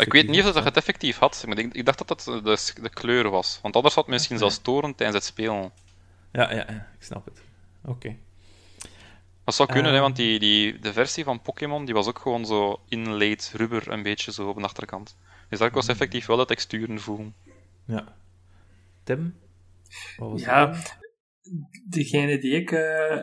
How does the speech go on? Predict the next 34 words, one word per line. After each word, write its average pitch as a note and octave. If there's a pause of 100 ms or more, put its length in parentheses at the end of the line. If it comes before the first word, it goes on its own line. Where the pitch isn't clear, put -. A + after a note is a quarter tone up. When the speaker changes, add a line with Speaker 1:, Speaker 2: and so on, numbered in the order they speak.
(100)
Speaker 3:
heb D#3
is D3+ (240)
de C#3+
Game C3+
Boy C3+
Mic-, A#2+
Micro, F3+
wat C3+
op B2
zich C3
al C3
een A#2+
heel B2+
leuke B2+
revision B2+
is A#2+
van C3
de A#2+
Game A#2
Boy A#2+
Advance, B2
maar C3+
die C#3
Speaker 2:
Ja. A#2
Speaker 3:
in C#3+
de C3+
Famicom D#3
Edition. A2+ (500)
Speaker 2:
Oh, C#3+
Speaker 3:
Die C3
is B2
Speaker 2:
ik C#3
ken C3
Speaker 3:
uitgekomen, D3+